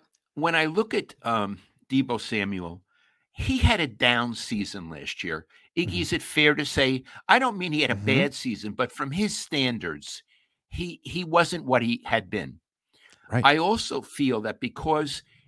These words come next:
Speaker 1: he kinda held out, he wasn't really in shape
Speaker 2: Mm-hmm.
Speaker 1: the way he had been before. He's a great athlete, uh,
Speaker 2: Mm-hmm.
Speaker 1: and, and <coughs> he's a great player. I think you wanna make a statement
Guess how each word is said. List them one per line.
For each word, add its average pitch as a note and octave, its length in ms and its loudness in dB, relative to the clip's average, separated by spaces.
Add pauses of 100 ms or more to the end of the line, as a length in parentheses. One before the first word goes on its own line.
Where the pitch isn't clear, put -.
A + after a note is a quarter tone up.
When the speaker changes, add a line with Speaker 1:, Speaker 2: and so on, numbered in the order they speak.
(140)
Speaker 1:
he C#3+ 420 -4 (200)
kinda C#3+ 200 0
held C3 300 0
out, A#2+ 380 4 (380)
he - 120 -8
wasn't D#3 420 -2
really B2 340 0
in F#2+ 80 -6
shape - 460 -6 (640)
Speaker 2:
Mm-hmm. G2 120 -4 (140)
Speaker 1:
the D#3 100 -2
way C#3 220 4
he D3 140 2
had F3+ 300 4
been G2 200 0
before. G#2+ 420 -2 (180)
He's G#3 220 -4
a G#3 40 -6
great G3 420 2
athlete, G2 520 -4 (400)
uh, D3 140 4
Speaker 2:
Mm-hmm. A#2+ 100 0
Speaker 1:
and, D#3 220 0
and D#3 280 -4
<coughs> - 60 -10
he's - 560 -8
a - 40 -18
great C3 360 -4
player. F#2+ 460 -6 (720)
I F#3 200 4
think A3 520 -8 (720)
you C3 160 -2
wanna E3 380 -2
make C#3+ 260 -8
a G#2+ 60 -8
statement - 600 -8